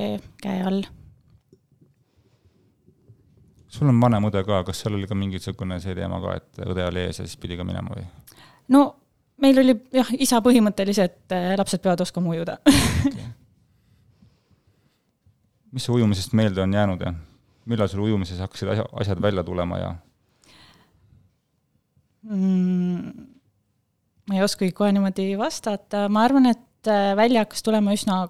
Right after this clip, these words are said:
Speaker 1: kohe, sest, äh, ma käisin mingitel suvekursustel ja sealt kutsuti klubisse.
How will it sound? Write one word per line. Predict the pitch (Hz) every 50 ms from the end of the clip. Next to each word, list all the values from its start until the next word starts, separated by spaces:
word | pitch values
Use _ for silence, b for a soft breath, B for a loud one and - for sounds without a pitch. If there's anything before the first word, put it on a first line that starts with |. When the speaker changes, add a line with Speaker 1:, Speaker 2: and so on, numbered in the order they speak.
| - _
Speaker 1:
kohe, | - 277 359 339 285 240 214 208
sest, | 208 226 214 196 - - - - - - - 208
äh, | 202 202 202 196 196 196 196 190
ma | 196 196 190
käisin | 214 214 214 214
mingitel | 202 190 208 - - 185 185
suvekursustel | - 233 247 226 220 240 254 277 269 240 233 226 - - - 208 208 208 202
ja | 208
sealt | - - 214 202 202 - -
kutsuti | 196 - - 175 - _ 185 180 185 175
klubisse. | - - 311 - 269 247 - - - 214 202